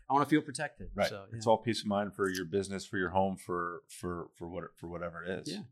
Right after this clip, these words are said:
Speaker 2: It's a good way to, it's a good way to, it's a good way to look at it.
Speaker 1: Yeah.
Speaker 2: And it's a good way, you know, so if you need anything for your home, your business, your security, your home automation, hanging T Vs,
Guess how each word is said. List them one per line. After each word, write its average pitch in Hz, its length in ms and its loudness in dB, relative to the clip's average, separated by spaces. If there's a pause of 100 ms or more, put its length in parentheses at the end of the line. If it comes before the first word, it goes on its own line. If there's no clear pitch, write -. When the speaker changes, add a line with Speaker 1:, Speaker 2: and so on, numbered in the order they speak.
Speaker 2:
It's - 100 -12
a 87 40 -12
good 87 200 -8
way 85 140 -6
to, 82 260 -10 (140)
it's - 140 -18
a - 20 -14
good 92 180 -4
way 85 140 -4
to, 82 60 -8 (140)
it's - 100 -20
a - 40 -18
good 90 80 -4
way 87 100 -4
to 82 60 -10
look 95 200 -6
at 82 120 -4
it. 73 80 -12 (140)
Speaker 1:
Yeah. 110 140 -18 (380)
Speaker 2:
And 92 100 2
it's 92 100 2
a - 40 -2
good 139 120 8
way, 135 240 10 (140)
you 123 120 -4
know, 113 200 4
so 117 320 6
if 123 140 -2
you 139 100 8
need 190 180 10
anything 113 580 6 (360)
for 95 520 8 (500)
your 95 140 2
home, 107 500 6 (120)
your 95 120 -10
business, 98 640 0 (560)
your 101 120 -4
security, 117 540 6
your 98 120 4
home 110 200 6
automation, 104 760 4 (500)
hanging 117 380 6
T 113 160 0
Vs, 107 580 -2